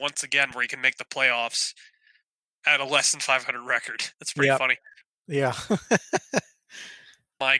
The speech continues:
Speaker 1: God. Um,
Speaker 2: I think he intentionally lost this game to screw us over, too.
Speaker 1: He might have. I mean, they went from being a potential top three pick to, what, like, eight or nine now at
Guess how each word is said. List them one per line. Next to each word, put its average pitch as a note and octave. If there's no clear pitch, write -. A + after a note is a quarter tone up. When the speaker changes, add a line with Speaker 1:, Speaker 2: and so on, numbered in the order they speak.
Speaker 1:
God. C3
Um, E3+
Speaker 2:
I F3+
think B3+
he A3
intentionally F#3
lost E3
this D3+
game D3+
to C3+
screw D#3+
us D3
over, D3
too. B2
Speaker 1:
He A3
might A3
have. C3+
I D#3
mean, E3+
they F3
went G3
from F3
being F#3
a D3
potential F3
top E3+
three F3
pick -
to, D3
what, B2+
like, C3
eight C#3+
or C#3+
nine C#3
now E3
at F3